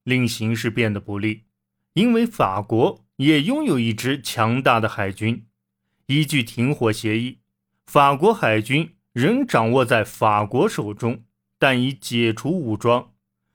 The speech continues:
如果这支海军落入德国人手中，英国海军的优势就会受到威胁。英国的补给和防御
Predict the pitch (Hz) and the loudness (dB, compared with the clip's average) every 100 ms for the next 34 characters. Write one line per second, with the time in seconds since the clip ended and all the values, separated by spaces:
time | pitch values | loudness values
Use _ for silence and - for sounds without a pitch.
0 | _ _ 123 180 170 139 - 190 127 135 | _ _ 0 2 4 2 2 0 0 -2
1 | 120 107 101 117 135 - - 202 208 185 | 0 -2 0 -2 -2 -8 -4 0 2 2
2 | 151 - 123 233 233 135 120 113 113 104 | 0 -2 2 2 2 0 0 -2 -2 -6
3 | 104 120 120 _ _ _ _ - 226 302 | -4 -6 -6 _ _ _ _ -4 0 0
4 | 226 156 156 117 113 113 151 127 170 196 | 2 2 2 0 -2 -2 -4 0 2 0
5 | - 147 - _ - 139 123 113 139 117 | -2 -6 -10 _ -2 0 0 0 -2 0
6 | 104 110 180 185 - 107 - _ _ _ | 0 0 -2 -4 -6 -8 -10 _ _ _
7 | _ _ _ _ - 156 196 196 151 147 | _ _ _ _ -2 2 2 2 4 2
8 | 110 117 156 170 120 110 110 _ 131 160 | 0 0 0 0 -2 -4 -4 _ -2 -2
9 | - 110 123 208 220 | 0 -2 0 -2 -4